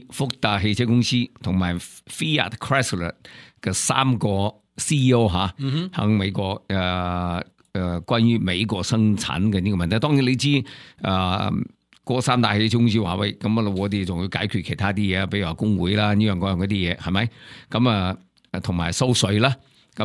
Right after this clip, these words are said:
Speaker 1: 啊，呢，呢幾個高管呢，佢，呃，喺早餐嗰度呢，呃，川普就話：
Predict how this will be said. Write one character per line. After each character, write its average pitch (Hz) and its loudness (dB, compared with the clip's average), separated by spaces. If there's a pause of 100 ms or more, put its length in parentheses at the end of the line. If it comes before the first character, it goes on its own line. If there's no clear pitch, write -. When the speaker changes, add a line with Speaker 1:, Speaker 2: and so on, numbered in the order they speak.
Speaker 1:
啊， 127 2
呢， 139 2
呢 139 0
幾 127 0
個 110 -2
高 127 -2
管 101 -2
呢， 117 2 (440)
佢， 117 0 (220)
呃， 92 -2 (160)
喺 110 0
早 104 -2
餐 117 2
嗰 110 0
度 85 -4
呢， 90 -2 (440)
呃， 85 -4
川 135 2
普 104 0
就 92 0
話： 78 -4